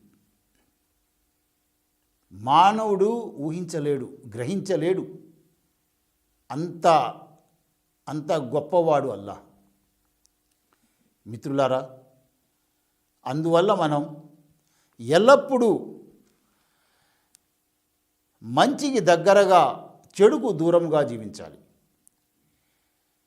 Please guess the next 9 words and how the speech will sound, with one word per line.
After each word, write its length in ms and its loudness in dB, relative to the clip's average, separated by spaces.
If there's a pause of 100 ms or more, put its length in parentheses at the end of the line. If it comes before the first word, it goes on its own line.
(1080)
మనకు 420 2 (120)
లాభం 320 8 (120)
చేకూర్చేది 840 6 (460)
మంచి 340 -6
మాత్రమే, 520 -4 (400)
చెడు 180 -4
కాదు. 320 -4 (1400)
చెడు 240 6 (120)
చేసేవాడు 720 8